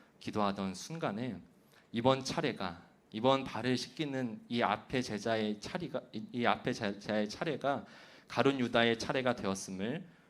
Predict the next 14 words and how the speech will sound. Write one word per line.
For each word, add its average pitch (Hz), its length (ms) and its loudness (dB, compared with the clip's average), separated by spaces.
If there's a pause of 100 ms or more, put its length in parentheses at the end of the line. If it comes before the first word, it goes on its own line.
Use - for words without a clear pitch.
(140)
떠올리게 139 500 2
되었습니다. 85 680 -8 (920)
어, - 80 -2
그 143 160 2
발을 113 280 0
씻는데요. 107 680 -6 (540)
문득 123 500 0 (760)
그의 110 200 -2
얼굴이 104 680 0 (460)
궁금했습니다. 101 800 -10 (640)
어, 95 100 -6
저의 110 340 4
기도의 113 420 2
렌즈를 101 640 -2